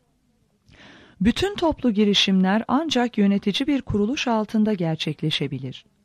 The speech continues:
Bir ev yapılacaksa, evin planları üzerinde birinin karar vermesi gerekir. Demir yolları üzerinde tren işletilecekse, varış kalkış saatlerini gösteren tarife,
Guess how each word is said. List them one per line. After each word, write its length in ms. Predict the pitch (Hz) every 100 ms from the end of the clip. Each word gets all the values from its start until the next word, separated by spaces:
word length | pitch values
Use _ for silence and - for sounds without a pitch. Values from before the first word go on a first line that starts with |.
| _ _ _ 214
Bir 200 | 254 311
ev 240 | 262 330
yapılacaksa, 920 | 285 - 185 175 160 143 - 160 196 - - -
evin 280 | 220 254 320
planları 520 | 233 226 214 208 226
üzerinde 580 | 302 - 247 240 247 247
birinin 340 | 302 254 233
karar 340 | 226 185 175 151
vermesi 460 | 147 143 143 -
gerekir. 540 | 143 139 139 147 139 - _ _ _ _ -
Demir 280 | 214 254 359
yolları 380 | 311 254 240 233
üzerinde 520 | 208 226 226 226 233
tren 340 | - 185 240
işletilecekse, 1040 | 277 - 214 - 196 190 180 170 - 175 196 - - 196
varış 280 | 226 262
kalkış 400 | - 214 208 320
saatlerini 600 | - 254 226 - 214 214
gösteren 580 | 202 196 - 196 196 196
tarife, 640 | 196 175 170 160 - 185